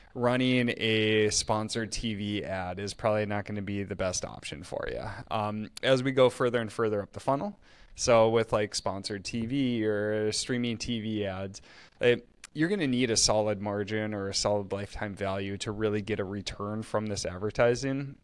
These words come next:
And so that's one key piece too, is if you are considering this, like, take a step back and make sure that you have the margin available. And the other key piece that I would say is, like,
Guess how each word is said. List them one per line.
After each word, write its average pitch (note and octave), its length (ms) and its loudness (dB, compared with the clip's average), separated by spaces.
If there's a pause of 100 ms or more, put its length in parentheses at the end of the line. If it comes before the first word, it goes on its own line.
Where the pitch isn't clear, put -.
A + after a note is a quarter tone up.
(120)
And C3 220 2
so B2 340 6 (320)
that's C3+ 240 4
one D3+ 160 0
key B2+ 220 -4
piece A#2+ 340 0
too, A2+ 160 2
is G#2 160 2
if G#2 160 -4
you A2+ 100 2
are G#2+ 120 4
considering A#2 600 0
this, B2+ 200 2
like, A#2 140 0
take - 220 0
a B2 40 0
step - 320 2
back G2 260 0
and G#2 80 -6
make G#2 200 -6
sure G#2+ 300 0
that G2 280 -2 (320)
you B2 120 2
have A#2+ 120 0
the A#2+ 80 2
margin G#2+ 400 0
available. G2+ 500 0 (380)
And B2 400 2
the A#2 140 4
other A#2+ 180 2
key A#2+ 160 -8
piece A#2+ 300 -4
that A2 100 2
I G#2+ 80 4
would G#2 140 0
say A2 180 4
is, G#2+ 220 4
like, G2+ 260 0